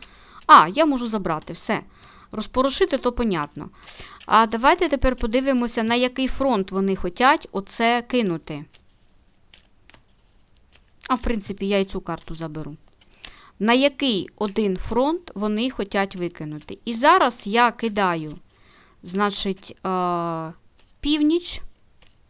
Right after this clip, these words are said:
це Київщина, звісно, да? З Білорусі, з Росії, вони там можуть заходити. Так, е, значить, е, південь,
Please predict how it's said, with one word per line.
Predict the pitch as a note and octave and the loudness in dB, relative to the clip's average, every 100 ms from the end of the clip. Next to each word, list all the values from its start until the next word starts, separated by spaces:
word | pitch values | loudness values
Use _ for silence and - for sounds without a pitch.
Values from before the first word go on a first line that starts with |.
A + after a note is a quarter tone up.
| _ | _
це | - G#3+ E3+ | -4 -2 -2
Київщина, | - F3 G3+ - C4+ C4 | -4 -4 -4 -4 -4 -4
звісно, | B3+ B3+ C4 B3+ B3 | -6 -8 -8 -8 -6
да? | B3+ D#4+ G4 _ - - _ | -4 -4 -6 _ -20 -20 _
З | F3 | -16
Білорусі, | E3+ F3 F3+ C4+ E4+ - B3 | -8 -6 -4 -4 -4 -4 -6
з | G#3+ | -8
Росії, | E3+ - - C4+ A3 | -10 -8 -6 -6 -4
вони | G3 F#3+ | -4 -4
там | F3+ E3+ | -6 -8
можуть | E3+ D#3+ | -8 -10
заходити. | F3+ G3+ D#4+ C4 C4 - - - - - - - - - _ | -12 -6 -6 -6 -8 -12 -20 -20 -20 -20 -18 -20 -20 -20 _
Так, | A3 G#3 G3 - - _ G3+ | 2 2 2 -6 -20 _ -4
е, | G#3 G3 F#3+ F#3 | -2 0 -2 -2
значить, | F#3+ G#3+ G3 - F#3 - - | 0 0 0 0 -2 -8 -12
е, | F3+ F3+ E3+ E3+ - | -8 -6 -6 -6 -6
південь, | G#3+ F3 G3 D#4+ | -6 -4 -4 -4